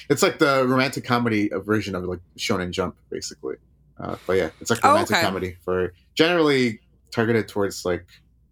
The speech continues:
Speaker 1: teenage girls, a little bit, like, young adult kind of thing. But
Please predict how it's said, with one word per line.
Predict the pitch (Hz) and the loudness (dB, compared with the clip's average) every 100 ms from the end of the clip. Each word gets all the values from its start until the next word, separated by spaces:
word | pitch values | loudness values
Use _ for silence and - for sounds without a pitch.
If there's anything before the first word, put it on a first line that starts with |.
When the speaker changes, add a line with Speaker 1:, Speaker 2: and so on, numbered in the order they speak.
| _ | _
Speaker 1:
teenage | - 110 110 | -2 0 0
girls, | - 127 131 123 - _ | 0 0 0 -4 -10 _
a | 98 | -6
little | 101 98 | -4 -2
bit, | 104 98 - | -2 -2 -4
like, | 92 87 | -8 -2
young | 98 98 | -2 -2
adult | 95 98 98 _ | 0 0 0 _
kind | 104 104 | -4 -2
of | 104 | -2
thing. | 107 110 _ | -2 -4 _
But | - 156 147 - | 4 4 2 -4